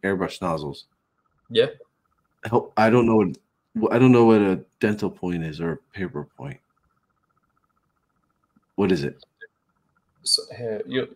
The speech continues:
Speaker 2: if you look at the picture, you'll see.
Speaker 1: Yeah, I, I, I'll probably recognize it once I see it.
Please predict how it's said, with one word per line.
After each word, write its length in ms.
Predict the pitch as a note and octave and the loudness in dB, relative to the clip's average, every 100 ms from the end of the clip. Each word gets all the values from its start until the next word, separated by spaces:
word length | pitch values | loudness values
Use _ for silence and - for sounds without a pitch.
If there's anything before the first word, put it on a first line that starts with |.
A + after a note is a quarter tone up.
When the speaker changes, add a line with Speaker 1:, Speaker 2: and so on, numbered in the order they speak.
| - | -20
Speaker 2:
if 180 | A2+ - | -18 -10
you 80 | C3 | -10
look 140 | B2+ | -12
at 60 | - | -20
the 60 | |
picture, 280 | _ F#2 G2 | _ -20 -18
you'll 140 | F#2+ F#2 | -16 -14
see. 280 | - - _ _ _ _ _ _ _ _ _ _ _ _ _ _ _ _ _ _ _ _ - | -14 -16 _ _ _ _ _ _ _ _ _ _ _ _ _ _ _ _ _ _ _ _ -10
Speaker 1:
Yeah, 340 | D#2 D2 D#2+ - | -8 -6 -6 -8
I, 60 | - | -12
I, 80 | - _ _ | -14 _ _
I'll 100 | - | -16
probably 380 | - F#2 D#2 D2+ - - | -10 -8 -8 -10 -16 -14
recognize 440 | D#2+ - D#2+ C#2+ | -12 -8 -8 -8
it 80 | C#2 | -10
once 200 | D2 D2 | -12 -12
I 40 | D2 | -14
see 180 | - | -10
it. 160 | D2+ | -12